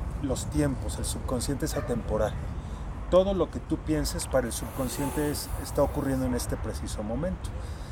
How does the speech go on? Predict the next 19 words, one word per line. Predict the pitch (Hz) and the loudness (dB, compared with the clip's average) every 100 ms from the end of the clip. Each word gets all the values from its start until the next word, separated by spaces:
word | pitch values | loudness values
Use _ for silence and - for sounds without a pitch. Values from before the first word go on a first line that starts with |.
| - | -6
Entonces | 131 160 160 | 0 2 2
esta | - 196 | 2 4
mujer | 165 - 156 | 4 2 2
violada, | 165 165 170 147 120 151 - - 123 | 4 6 8 6 6 0 -6 -6 -2
a | |
la | 120 123 | 2 2
hora | 139 165 | 4 2
de | 151 | 2
narrar | 127 120 127 139 | 0 2 4 4
su | 131 151 | 4 -4
experiencia, | - - 156 156 147 131 120 113 117 - - - | -4 -2 0 2 0 -2 -2 -2 -2 -4 -6 -4
no | 131 151 | 2 4
s-, | 156 - - | 4 2 -2
no | 156 170 | 2 2
fue | - 185 | 6 4
violada | 165 156 143 143 | 6 6 8 6
hace | 139 127 | 6 0
veinte | 123 123 117 | 0 0 0
años. | 156 180 - - | 0 0 -4 -6